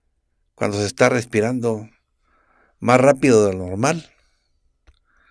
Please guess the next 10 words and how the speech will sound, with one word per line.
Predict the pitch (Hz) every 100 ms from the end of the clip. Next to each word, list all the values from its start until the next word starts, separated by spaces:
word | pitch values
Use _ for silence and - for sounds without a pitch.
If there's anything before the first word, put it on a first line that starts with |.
| _ _ _ _
o | - 104 98
las | 95 104
respiraciones | 104 - 117 104 - 123 127 123
son | - 123 127 123 117 - _ _ _ _ _ _ _ _ _ _ _ _
más | - 143
superficiales. | - 131 - 92 104 - 123 123 - - - _ _ _ _ _ _ _ _ _ _ _ _ _ _ _ _ _ _ -
También | 90 98 104
pasa | 104 -
eso, | 120 - -
¿no? | 101 135